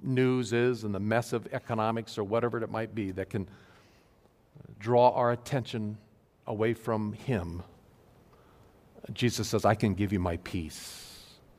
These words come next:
He said it in chapter sixteen, "These things I've spoken to you so that you may have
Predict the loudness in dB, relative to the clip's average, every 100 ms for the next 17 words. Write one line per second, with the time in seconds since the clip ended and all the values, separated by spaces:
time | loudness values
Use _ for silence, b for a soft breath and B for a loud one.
0 | -20 _ _ _ _ _ -6 4 6 6
1 | 4 4 4 4 0 -2 -4 -2 0 2
2 | 0 -2 -2 -2 0 0 -2 -4 -2 -2
3 | -2 -2 -2 -2 -2 -4 -2 0 0 0
4 | -4 B B -2 4 6 4